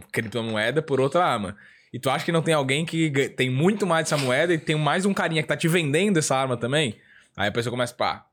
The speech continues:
tá, será que essa arma vale tanto assim?" Por que que só eu preciso ter isso? Daqui a uma semana eu vou parar de jogar o jogo, né? Então, tipo, tem uma parada que eu acho que todos esses joguinhos são feitos pra isso, já eram feitos pra isso, né? Meio que mudaram a tecnologia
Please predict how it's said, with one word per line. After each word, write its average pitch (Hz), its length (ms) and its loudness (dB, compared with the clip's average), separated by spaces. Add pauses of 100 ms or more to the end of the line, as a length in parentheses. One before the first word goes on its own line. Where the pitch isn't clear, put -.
tá, 98 160 0
será 98 240 -2
que 113 60 -4
essa 117 160 0
arma 120 160 -4
vale 110 160 -2
tanto 113 240 -6
assim?" 123 260 -4 (340)
Por 101 100 -10
que 120 120 -2
que - 100 -12
só 135 180 0
eu 131 120 2
preciso 127 340 -6
ter 127 100 2
isso? 107 360 -2
Daqui 104 180 -2
a 117 40 0
uma 131 120 2
semana 127 300 0
eu 147 40 2
vou 139 100 0
parar 139 180 0
de 139 60 -4
jogar 139 160 2
o 135 80 2
jogo, 127 320 2 (540)
né? 107 160 -2
Então, 110 180 -2
tipo, 113 220 -6
tem 113 180 -2
uma 127 120 0
parada 127 300 0
que 131 100 -2
eu 127 40 4
acho 123 140 0
que 123 380 0 (540)
todos 208 220 2
esses 196 180 -2
joguinhos 127 340 0
são 123 120 -2
feitos 127 220 -2
pra 117 120 -2
isso, 127 160 -2
já 107 140 0
eram 131 180 0
feitos 117 240 -4
pra 110 120 -2
isso, 110 120 -2
né? 101 100 -2
Meio 110 140 0
que 151 100 -6
mudaram 135 320 0
a 156 60 0
tecnologia 139 920 -2